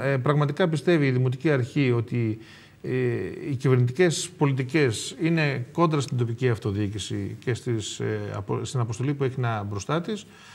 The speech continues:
ε, νομίζω ότι θα πρέπει κάποια στιγμή να συγκρουστεί μαζί της. Ε, αν πιστεύει ότι, ε, τα μνημόνια και οι πολιτικές που εφαρμόζονται στην τοπική αυτοδιοίκηση όλα αυτά τα χρόνια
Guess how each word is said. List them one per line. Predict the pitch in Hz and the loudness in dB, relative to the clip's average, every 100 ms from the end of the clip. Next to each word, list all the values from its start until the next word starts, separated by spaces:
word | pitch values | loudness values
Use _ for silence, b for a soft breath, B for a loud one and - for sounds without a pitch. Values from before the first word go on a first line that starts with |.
| B B - | B B -8
ε, | 165 170 | -2 4
νομίζω | 202 180 220 | 6 6 4
ότι | 220 214 | 2 2
θα | 185 | 2
πρέπει | 147 156 165 214 208 | 4 2 2 0 0
κάποια | 214 196 | 0 0
στιγμή | 156 147 214 | 2 2 0
να | |
συγκρουστεί | 185 175 180 - | 0 -2 -2 0
μαζί | 202 110 95 | 0 0 -2
της. | - - B B B B - | -8 -16 B B B B -4
Ε, | 131 160 | -2 4
αν | 175 220 | 6 6
πιστεύει | 202 - 214 202 | 2 2 4 6
ότι, | 180 175 151 110 | 6 4 4 2
ε, | 131 139 135 | 0 0 2
τα | 160 | 4
μνημόνια | 151 160 175 190 156 120 113 107 | 6 6 6 6 4 4 2 0
και | 143 139 135 131 | 2 4 6 4
οι | 127 | 4
πολιτικές | 131 127 156 175 | 2 0 -2 -2
που | 156 | 0
εφαρμόζονται | 156 160 160 147 | 2 2 2 2
στην | 131 139 | 0 0
τοπική | 127 135 | -2 0
αυτοδιοίκηση | 151 139 139 131 123 120 | 0 0 0 -2 -2 0
όλα | 127 135 | 2 2
αυτά | 123 | 0
τα | 131 | 0
χρόνια | 127 135 123 107 | 2 2 2 0